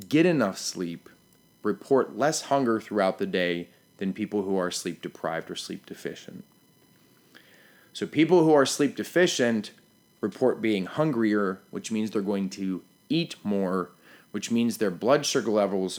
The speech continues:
are going up. Chances are they're not eating particularly healthy things, which means they're adding inflammation into their body, which is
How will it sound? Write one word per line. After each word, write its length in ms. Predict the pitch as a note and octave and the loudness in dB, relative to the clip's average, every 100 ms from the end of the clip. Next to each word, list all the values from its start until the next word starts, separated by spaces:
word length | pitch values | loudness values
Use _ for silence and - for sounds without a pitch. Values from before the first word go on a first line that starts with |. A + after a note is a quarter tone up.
| - | -2
are 140 | G2 | -2
going 340 | G2 G2 F#2 F2+ | 0 -2 -2 0
up. 300 | F#2+ E2+ - _ _ _ _ _ _ _ _ _ _ _ | -2 -2 -8 _ _ _ _ _ _ _ _ _ _ _
Chances 460 | - D#3 D3+ C#3 A#2+ | -8 0 0 0 4
are 160 | A#2 G#2 | 4 6
they're 120 | G#2 | 4
not 280 | G#2 G2+ G#2 | 2 0 -2
eating 240 | G2+ G2 | -4 -4
particularly 560 | G2 G#2 G2 F#2+ F#2+ E2 | -4 -4 -2 -4 -4 -6
healthy 500 | - C#3 D3 A#2 G#2 | 0 2 2 0 -2
things, 640 | - F#2+ F2 E2+ F2 - | -2 -6 -6 -8 -10 -8
which 220 | F2+ - | -8 -6
means 240 | F#2 F#2 | -4 -4
they're 200 | F2+ F2 | -6 -6
adding 280 | G2+ G2 G2 | -4 -2 -2
inflammation 640 | F#2+ F#2+ F#2+ F2+ F#2+ G2 | -4 -6 -6 -6 -6 -6
into 220 | F2+ F2 - | -8 -8 -10
their 140 | D#2+ | -8
body, 580 | E2 C#3 C3+ A#2 G#2 - - - - | 0 4 4 4 0 -4 -16 -20 -8
which 160 | - | -6
is 120 | G2+ | -4